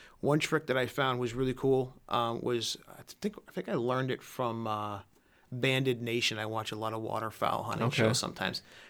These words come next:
Speaker 1: and they hunt in some hardcore weather, and they throw hand warmers in their bags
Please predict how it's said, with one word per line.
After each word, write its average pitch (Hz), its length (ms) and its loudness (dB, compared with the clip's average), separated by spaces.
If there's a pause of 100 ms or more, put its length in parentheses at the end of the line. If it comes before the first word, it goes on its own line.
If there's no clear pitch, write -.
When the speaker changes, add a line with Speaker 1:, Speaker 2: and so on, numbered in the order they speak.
(100)
Speaker 1:
and 120 200 0
they 127 80 2
hunt 117 200 -2
in 110 40 -8
some 110 180 -2
hardcore 113 420 -2
weather, 117 380 0 (380)
and 123 180 0
they 120 120 2
throw 127 280 0
hand 147 300 2
warmers 113 280 0
in 113 100 -6
their 113 100 -4
bags 117 520 0